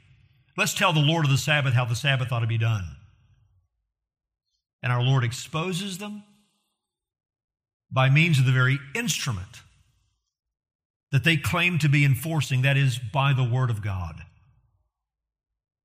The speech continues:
Three main points this morning. We'll just mention them as we come to them. Point number one,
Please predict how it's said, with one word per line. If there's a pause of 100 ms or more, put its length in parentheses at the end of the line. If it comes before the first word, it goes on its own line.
(520)
Three
main
points
this
morning.
We'll
just
mention
them
as
we
come
to
them. (240)
Point
number
one,